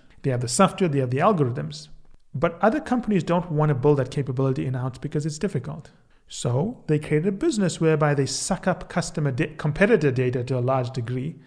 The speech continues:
but also a customer data from ancillary industries, and they analyze it on a subscription-based model. Whatever savings they generate, they get a percentage of that and so on. That's become a very substantial part of their business, which they call data analytics.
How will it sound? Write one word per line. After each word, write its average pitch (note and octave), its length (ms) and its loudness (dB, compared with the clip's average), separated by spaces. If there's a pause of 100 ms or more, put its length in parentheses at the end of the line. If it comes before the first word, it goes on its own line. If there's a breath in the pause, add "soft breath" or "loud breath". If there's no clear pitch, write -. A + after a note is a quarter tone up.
(260 loud breath)
but A#3 100 0
also A#3 260 4 (300)
a - 100 -8
customer F3 420 0
data C#3 360 2
from C#3 240 -6
ancillary D#3+ 520 0
industries, D3 480 -2
and B2+ 120 -4
they B2+ 220 -6
analyze D3 440 -4
it - 200 -18 (460)
on D3 60 -2
a C3 60 -2
subscription-based C3+ 800 -4
model. D3+ 280 -6 (420 soft breath)
Whatever D3+ 280 2
savings D#3+ 480 2
they D3+ 120 2
generate, D3 360 2
they C3+ 60 -6
get B2 140 -4
a A#2+ 40 -8
percentage D3 480 -4
of D3 120 -4
that C#3+ 120 -4
and C3+ 140 -6
so D3 180 -6
on. E3 100 -2
That's A3 160 0
become B3 320 -4
a D#3+ 180 4 (380 loud breath)
very F#3 300 4
substantial D#3+ 600 -2
part C#3 200 0
of C3 120 -4
their D3+ 100 2
business, D#3+ 460 -2 (180)
which D3 140 -2
they D3+ 100 2
call C#3+ 180 2
data C3+ 360 0
analytics. C#3 640 -4